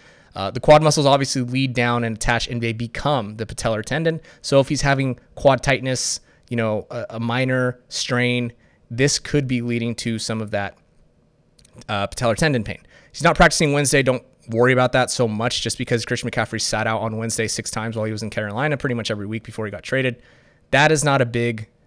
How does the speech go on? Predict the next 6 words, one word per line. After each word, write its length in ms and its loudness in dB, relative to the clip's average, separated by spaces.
issue. 440 -4
That 140 2
is 100 -4
not 160 2
a 40 2
big 460 -2